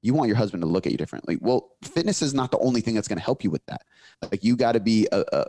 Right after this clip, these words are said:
a more spiritual and, and connected person with them. You have to be, uh, more positive. You have to appreciate, like, let's, let's go deeper on this. And I think ultimately, even if I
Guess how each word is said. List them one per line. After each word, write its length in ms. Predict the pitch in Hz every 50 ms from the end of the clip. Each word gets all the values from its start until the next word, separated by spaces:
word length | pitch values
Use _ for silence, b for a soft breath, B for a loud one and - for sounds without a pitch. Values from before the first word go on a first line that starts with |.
| -
a 60 | - 101
more 200 | 101 104 98 101
spiritual 640 | - - - - 110 107 101 - 110 104 95 65
and, 220 | 67 90 87 -
and 140 | - 82 85
connected 520 | - - - 101 107 110 - - 92 90 -
person 360 | - - 123 143 - - 92
with 140 | 78 80 -
them. 160 | 76 80 85
You 60 | 92
have 80 | 101 -
to 80 | - 92
be, 220 | 101 107 104 104 B B B B B B -
uh, 160 | 85 87 90
more 180 | 90 104 107 107
positive. 540 | - - - 110 131 147 131 104 87 78 80
You 80 | 92
have 120 | 104 104 -
to 100 | - 98
appreciate, 600 | 92 - - - 143 180 - - 90 90 90 85
like, 160 | 85 87 - -
let's, 340 | 90 90 104 107 - - -
let's 140 | 104 110 -
go 140 | - 123 110
deeper 340 | 98 - 113 123 123 - 92
on 100 | 90 87
this. 120 | 87 -
And 80 | - 104
I 60 | 101
think 260 | - 135 127 120 - B B B B B B B B B B _ - -
ultimately, 680 | 127 147 143 - 165 139 139 127 120 120 117 110 107 107 B B B B B B _ -
even 280 | 151 165 147 160 160 -
if 220 | - - - - -
I 580 | - 113 113 113 117 113 113 107 101 92 87